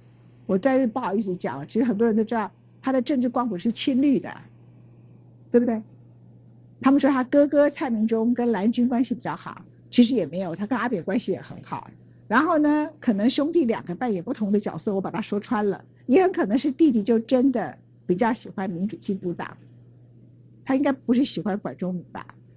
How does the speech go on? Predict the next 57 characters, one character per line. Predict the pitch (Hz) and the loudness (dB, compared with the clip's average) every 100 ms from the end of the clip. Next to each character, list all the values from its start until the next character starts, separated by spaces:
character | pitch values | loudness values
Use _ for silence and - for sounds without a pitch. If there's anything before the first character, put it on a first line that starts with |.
| - - | -20 -4
而 | 233 302 | 4 6
且 | - 302 220 135 - - _ _ _ | 6 4 2 0 -10 -20 _ _ _
台 | 240 | 0
湾 | 240 277 | 0 0
大 | 320 285 | -2 -2
哥 | 277 | -2
大 | 277 240 | -4 -4
或 | 247 240 | -2 -4
是 | 247 247 208 196 185 | -2 -2 0 0 -4
富 | - 311 | -4 -2
邦 | 240 247 269 | 0 2 2
这 | 254 | 2
种 | 214 180 | -4 0
独 | 196 | 2
立 | 233 | 2
董 | 185 | 2
事 | 226 | 2
这 | 262 | 2
种 | 202 | 0
东 | 220 233 | 2 2
西， | 247 | 2
很 | 240 185 | 0 0
多 | 196 247 | 2 2
其 | 247 208 | 2 0
实 | 220 | 0
是 | 247 220 196 - - - - | 2 0 -2 -14 -20 -20 -2
他 | 262 | 4
们 | 262 254 | 6 6
是 | 254 220 | 4 0
完 | 180 202 247 | 0 0 0
全 | 277 220 233 | 0 2 2
很 | 208 | 2
可 | 262 208 | 0 -2
能 | 180 | 0
是 | 214 233 | 0 0
就， | - 240 185 196 _ - - - | 2 2 2 -4 _ -20 -20 6
有 | 220 | 8
些 | 339 | 8
是 | 330 | 4
政 | 403 285 | 2 2
府， | - 151 _ - | -2 -14 _ 4
有 | 233 | 4
些 | 302 | 6
是 | 302 277 - _ - | 2 -2 -6 _ -2
台 | 240 | 2
北 | |
市 | 214 311 | 4 4
政 | 269 247 | 2 0
府 | - | -4
派 | - 247 | -6 -4
的， | 165 120 | -4 0
如 | 214 | 0
果 | 190 | 2
是 | - 208 180 - - - - | 0 0 0 -4 -20 -20 -14
富-， | - 233 - | -2 -2 -4
富 | - 277 | -8 -4
邦。 | 220 214 226 | -2 -2 -2